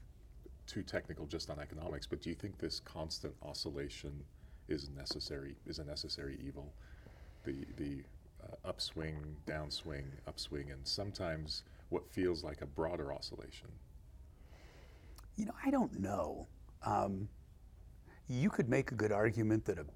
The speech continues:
Speaker 2: big part of the oscillation is actually caused by the government trying to minimize the oscillation. Um, if, if you look back, if you take a longer term view of sort of, you know, fiscal and monetary policy,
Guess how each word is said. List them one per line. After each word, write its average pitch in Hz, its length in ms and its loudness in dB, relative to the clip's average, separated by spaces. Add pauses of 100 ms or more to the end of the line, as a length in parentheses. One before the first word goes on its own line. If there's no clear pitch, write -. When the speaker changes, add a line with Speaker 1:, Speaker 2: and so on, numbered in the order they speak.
(100)
Speaker 2:
big 107 180 4
part 107 180 4
of 98 80 6
the 87 100 -2
oscillation 92 680 0
is 82 140 -4
actually 87 380 -2
caused 98 440 2
by 87 140 2
the 85 120 -2
government 92 440 2
trying 92 320 0
to 92 80 -6
minimize 92 440 2
the - 100 0
oscillation. 104 640 2 (1400)
Um, 107 420 12 (380)
if, 117 180 6
if 117 240 4
you 110 80 8
look 120 240 8
back, 101 480 4 (320)
if 107 160 2
you 120 60 6
take 147 180 6
a 131 40 8
longer 113 440 10
term 104 320 4
view 101 300 8
of 87 160 2
sort 101 220 6
of, 90 120 2 (960)
you 104 120 2
know, 90 80 -2
fiscal - 340 6
and 104 100 6
monetary 101 440 4
policy, 101 640 4